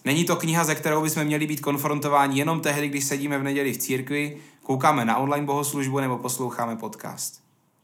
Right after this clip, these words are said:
Je to Boží slovo, které každý Ježíšův následovník potřebuje číst nutně a nad kterým potřebuje přemýšlet pravidelně. A proto vás chci vyzvat, vytvořte si návyk.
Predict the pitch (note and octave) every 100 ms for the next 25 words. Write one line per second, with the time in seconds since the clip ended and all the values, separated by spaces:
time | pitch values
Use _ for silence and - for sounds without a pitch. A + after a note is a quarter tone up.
0 | _ C3+ C3 D3+ D3+ F#3 A3 G#3 F#3 D3+
1 | B2+ - B2+ B2+ C#3+ F3+ F3 F3+ E3+ E3
2 | D#3 D#3+ D#3+ D#3+ C#3 C#3 C3+ C3+ C3+ A2+
3 | A#2 A2 A#2+ - B2 B2 A#2+ - A#2+ A3+
4 | - - A#2 B2+ B2+ F#2 - - - -
5 | - C3 C3+ D#3 D#3+ D3+ - D3 C#3 C3+
6 | C3 B2+ A#2+ A#2 - A#2 A2 A2+ G#2 G#2+
7 | - - _ _ A#2 F3+ F#3+ G#3+ F#3+ -
8 | E3 D3+ A#2 G2 - - B2+ D3 D#3 E3
9 | - D3 C3+ C3+ - - C3 B2 A2 G#2
10 | - -